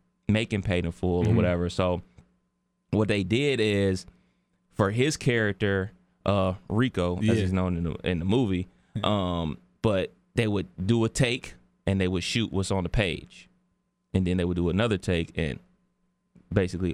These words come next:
Speaker 1: all Cameron ad-libbing, like, "Well, what would you say
Speaker 2: Yeah.
Speaker 1: that means the same thing?"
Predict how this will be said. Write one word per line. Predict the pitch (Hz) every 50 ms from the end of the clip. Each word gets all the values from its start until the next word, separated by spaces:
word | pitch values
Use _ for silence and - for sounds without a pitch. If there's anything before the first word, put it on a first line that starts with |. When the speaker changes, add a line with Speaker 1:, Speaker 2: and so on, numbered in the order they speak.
| -
Speaker 1:
all | - 92 90 85 87 80 78
Cameron | - - 98 87 82 82 85 78 69 71 76 - - - - _
ad-libbing, | 95 98 95 82 76 87 82 73 - 85
like, | 71 65 65 64 71
"Well, | 95 82 69 69
what | 80 95 123 143
would | 127 107 -
you | 131 139
say | - - - 123 101 92 87 82 - - _ _ _ _ -
Speaker 2:
Yeah. | 110 110 98 87 78 - - _ _ _ -
Speaker 1:
that | 95 90 95
means | 104 107 101 90
the | 87 90
same | - 107 98 92 80 87
thing?" | 90 90 76 - -